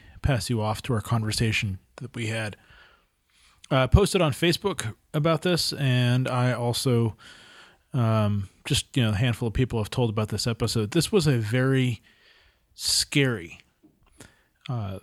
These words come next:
episode for me to release. In particular, um, y-, you know, I, y-, you'll understand why once you actually listen to the content, but I would really strongly ask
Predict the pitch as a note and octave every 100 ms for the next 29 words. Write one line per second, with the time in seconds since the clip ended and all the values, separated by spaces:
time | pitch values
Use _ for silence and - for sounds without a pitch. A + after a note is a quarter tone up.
0 | - - D3 D3+ C#3+ A#2+ - B2 A#2 A2
1 | A2+ A2 - - - - _ _ _ _
2 | _ _ _ _ _ - E3 D#3+ D3+ E3+
3 | D3+ D3+ C#3 B2 G#2+ - - - A3+ B2+
4 | A#2 A2+ G#2+ G#2+ - - _ _ _ -
5 | B2 C#3 C3 A2+ A2+ B2+ B2+ B2+ _ -
6 | - - - _ - - _ _ - G#3+
7 | - F3 G3 G3 E3 - D#3+ D3 C3+ C#3
8 | A#2+ A#2 B2+ A#2 C3+ A#2 - B2+ A2+ A#2
9 | A2 - C#3 B2 G#2+ F#2 - - - _
10 | C3+ C3 B2 - C#3+ C#3+ - C#3 C3 B2
11 | D3 D3+ C#3 - C#3+ C3 C3+ C3+ B2 B2
12 | A#2 G#2+ - - -